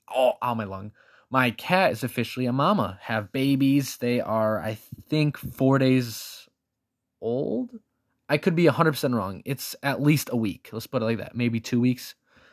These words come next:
So they, they have their, their eyes are open, which is a good thing, 'cause normally when they're born, they're just, eyes are shut or whatnot, as you guys can clearly tell. But,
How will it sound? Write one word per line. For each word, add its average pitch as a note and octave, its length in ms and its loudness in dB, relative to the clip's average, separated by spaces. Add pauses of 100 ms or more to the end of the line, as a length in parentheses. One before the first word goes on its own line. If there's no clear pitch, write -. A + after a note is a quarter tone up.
(800)
So B2 580 4 (200)
they, C#3+ 180 2 (180)
they C3 120 2
have D3 300 2
their, C3 260 -4
their C#3+ 140 0
eyes D#3+ 220 4
are C3 80 2
open, A2 420 -2
which A2 160 -4
is A2+ 100 -4
a A2+ 40 -2
good G2+ 220 -6
thing, G2+ 520 -8
'cause A2+ 160 -4
normally A#2+ 320 6
when A2+ 160 2
they're G2+ 360 -2
born, A#2+ 440 0
they're G2+ 140 -4
just, G2+ 220 -10 (600)
eyes G#2+ 220 0
are G2+ 140 -10
shut - 460 2
or E2 80 -14
whatnot, F#2+ 480 -8
as G#2 120 -10
you G#2+ 60 -10
guys A2 200 -2
can G2 80 -10
clearly G#2 300 0
tell. A2 420 -2 (880)
But, G1+ 260 -8